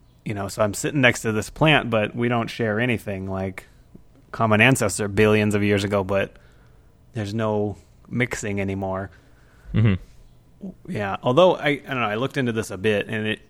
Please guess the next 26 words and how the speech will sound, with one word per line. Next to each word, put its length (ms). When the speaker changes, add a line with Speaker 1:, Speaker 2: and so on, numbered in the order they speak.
Speaker 1:
is, 560
it 140
does 240
still 300
happen. 580
It's 260
called, 380
like, 220
horizontal 640
gene 260
transfer 560
versus 500
reproductive, 560
Speaker 2:
Mm. 40
Speaker 1:
which 180
is 120
vertical, 520
and 120
it 80
happens 400
with, 100
like, 400
you 100
know, 160
small 720
organisms 800